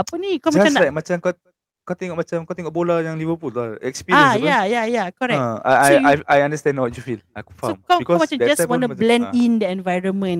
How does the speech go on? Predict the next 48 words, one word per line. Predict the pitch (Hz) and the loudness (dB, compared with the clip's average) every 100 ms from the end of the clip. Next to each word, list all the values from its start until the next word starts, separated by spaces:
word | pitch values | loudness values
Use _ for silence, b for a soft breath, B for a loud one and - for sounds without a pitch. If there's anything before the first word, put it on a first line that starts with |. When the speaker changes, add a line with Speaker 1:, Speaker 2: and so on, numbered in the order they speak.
| 165 | -4
Speaker 1:
that | 160 | -2
kind | 196 | 2
of | - | 2
feeling. | - 110 104 95 | 2 2 0 0
Speaker 2:
Correct. | 85 71 71 _ _ _ _ - | -4 -10 -20 _ _ _ _ -12
Nanti | 120 | -8
takut | 185 262 | 2 4
Speaker 1:
But | 269 226 | 4 4
Speaker 2:
macam, | 139 131 _ _ _ _ _ _ | -2 -8 _ _ _ _ _ _
"Eh, | 110 | -10
dia | 143 | -8
ni | 214 190 | -8 -8
tak | - 180 | -10 -12
payah | 202 | -12
record | 208 226 233 | -8 -6 -6
lah, | 226 | -6
orang | 214 226 | -6 -6
nak." | 220 - _ _ _ - | -8 -10 _ _ _ -2
Just | 220 | 2
Speaker 1:
Correct, | 247 240 180 | 4 4 2
Speaker 2:
embrace | 180 220 | 0 2
Speaker 1:
correct. | 208 | 2
Speaker 2:
it. | 151 | 0
Just | 127 175 - | 0 -2 -2
embrace | 143 143 139 151 156 - | -6 -4 -6 -6 -6 -8
it | - | -8
macam | 113 110 | -10 -10
gitu. | 104 104 98 _ | -10 -14 -18 _
Speaker 1:
So | - 330 | 0 0
the, | 233 233 233 220 202 | 4 4 6 4 4
the | 226 | 0
first | 240 311 311 | 2 0 0
two | - | 0
songs | 302 285 254 - | 2 4 4 2
aku | 202 240 | -2 0
remember | 226 226 | 0 2
aku | 220 - 208 | 0 0 -4
record | 214 202 | -4 -6
full. | - 190 269 - _ | 0 0 0 -6 _
Tak | - | -8
salah | 202 233 | -4 -2
aku, | 226 | -2
Speaker 2:
Mm-mm. | 190 | -2
Speaker 1:
but | |
by | 208 | 0
the | 214 | 0
third | - 262 | 0 -2
song | - 254 330 | 2 0 0